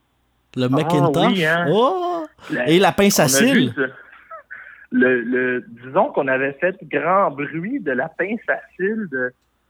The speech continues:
Speaker 2: Jean-Pascal qui a rien donné sur le ring. Et du côté d'Alvarez, lui, c'est garder le Macintosh pun-, punch,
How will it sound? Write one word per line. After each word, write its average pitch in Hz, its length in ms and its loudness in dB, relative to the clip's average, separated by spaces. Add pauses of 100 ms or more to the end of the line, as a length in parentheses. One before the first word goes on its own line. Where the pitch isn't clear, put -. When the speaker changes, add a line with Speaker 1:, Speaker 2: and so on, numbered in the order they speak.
Speaker 2:
Jean-Pascal 151 880 -4
qui 135 100 -6
a 127 80 -4
rien 135 440 -6
donné 151 440 0
sur 139 120 -10
le 127 80 -2
ring. 196 320 -4 (640)
Et 127 180 -8
du 123 180 -16
côté 180 320 2
d'Alvarez, 175 600 2 (120)
lui, 185 260 -10
c'est 147 120 -4
garder 139 400 -4
le 170 160 0
Macintosh 196 1040 -4
pun-, 220 260 -4 (300)
punch, 247 320 -4